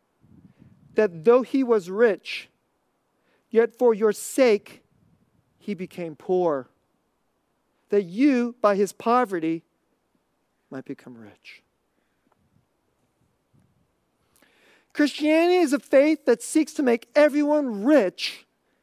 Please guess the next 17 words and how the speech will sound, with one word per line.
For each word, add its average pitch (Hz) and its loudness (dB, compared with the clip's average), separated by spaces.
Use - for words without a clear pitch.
in 226 -4
God 220 2
through 214 -10
Jesus 190 -10
Christ 196 -6
forever, 160 -6
infinitely 190 -10
rich. 156 -10
You're 285 2
rich 269 0
by 247 2
being 233 -2
united 240 0
to 277 -8
Christ 226 0
and 214 -4
having 240 -2